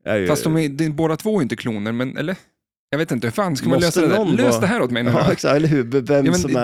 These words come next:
Speaker 2: det är... en av dem som är klonad, för den andra le-, fanns ju redan.
Speaker 1: Ja.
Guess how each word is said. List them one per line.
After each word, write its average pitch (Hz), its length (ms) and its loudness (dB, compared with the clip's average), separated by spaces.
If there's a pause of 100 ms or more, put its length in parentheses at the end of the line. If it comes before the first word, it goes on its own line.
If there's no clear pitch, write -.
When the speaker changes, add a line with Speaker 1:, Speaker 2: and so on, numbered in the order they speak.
Speaker 2:
det 127 180 0
är... 233 60 0
en 240 180 2
av 131 120 0
dem 131 100 0
som 139 100 -4
är 127 40 -2
klonad, 127 540 -2
för - 100 -6
den 139 100 -2
andra 165 440 -2
le-, 135 320 -2
fanns 185 400 -6
ju 120 40 -6
redan. 73 300 -8 (380)
Speaker 1:
Ja. 120 320 2